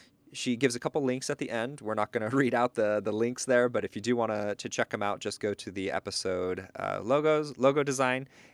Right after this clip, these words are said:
and find her comment, and, and you can see the links that she, she brings out. Um, so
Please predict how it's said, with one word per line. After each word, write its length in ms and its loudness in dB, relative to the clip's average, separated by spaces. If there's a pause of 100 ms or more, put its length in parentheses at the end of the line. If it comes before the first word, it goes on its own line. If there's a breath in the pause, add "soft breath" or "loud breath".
and 280 -4
find 200 -2
her 120 -4
comment, 420 -6
and, 160 -12
and 140 -14
you 40 -10
can 120 -12
see 140 -8
the 100 -10
links 280 -12
that 140 -8
she, 320 -12
she 160 -12
brings 300 -12
out. 180 -6 (540 loud breath)
Um, 560 -2 (200)
so 240 -6